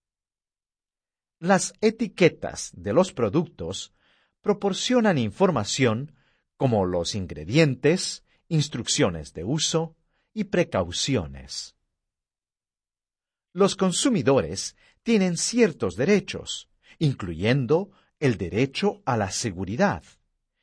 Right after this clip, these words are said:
el derecho a escoger, el derecho de recibir información,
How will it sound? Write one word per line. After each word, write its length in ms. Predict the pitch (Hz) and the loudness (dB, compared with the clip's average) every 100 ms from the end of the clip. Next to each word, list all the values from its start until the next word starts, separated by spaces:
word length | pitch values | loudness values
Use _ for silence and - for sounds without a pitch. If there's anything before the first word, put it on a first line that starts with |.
| _ _ | _ _
el 160 | 156 107 | -4 -2
derecho 580 | 92 87 92 - - - | -4 -6 -8 -6 -6 -6
a 140 | 104 104 | -8 -8
escoger, 800 | 98 - 143 - 196 76 - _ _ _ _ _ _ _ - | -8 -6 -6 -4 -6 -6 -14 _ _ _ _ _ _ _ -4
el 140 | 196 | 0
derecho 640 | 185 175 214 - 190 - _ | 4 4 2 4 2 2 _
de 180 | 117 127 | 2 2
recibir 560 | - 208 - 120 139 101 | 4 2 2 0 0 0
información, 880 | 87 180 147 82 - 185 185 180 | -2 -2 -2 -4 2 2 2 -4